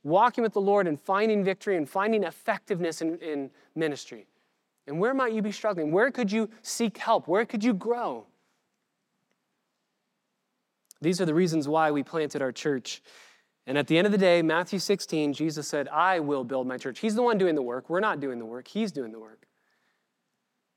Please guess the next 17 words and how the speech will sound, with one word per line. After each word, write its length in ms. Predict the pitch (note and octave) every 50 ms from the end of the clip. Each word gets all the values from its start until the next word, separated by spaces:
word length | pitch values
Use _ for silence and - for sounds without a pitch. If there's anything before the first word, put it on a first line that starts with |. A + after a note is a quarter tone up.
| _ _ _ -
But 80 | D3+
he 60 | D#3+ D#3
said, 140 | - G3
"I'll 120 | F3+ F3+ F3+
build 160 | E3+ F#3+ F#3+
my 120 | F3+ D#3+
church, 280 | D#3+ - G3+ F#3 F3 -
and 80 | E3+ D#3
the 40 |
gates 280 | C#3+ C#3 E3 F#3 F#3 -
of 100 | D3 B2+
Hades 300 | D3+ E3 F3 E3+ D3+ C3
will 100 | C#3 C#3+
never 340 | D3 D3+ E3 E3+ E3+ E3+ E3
prevail 400 | - D#3+ D#3 D3 D3+ D3 C#3 C#3
against 380 | C3+ B2 A#2 A2 A2+ - -
it." 100 | A2+ -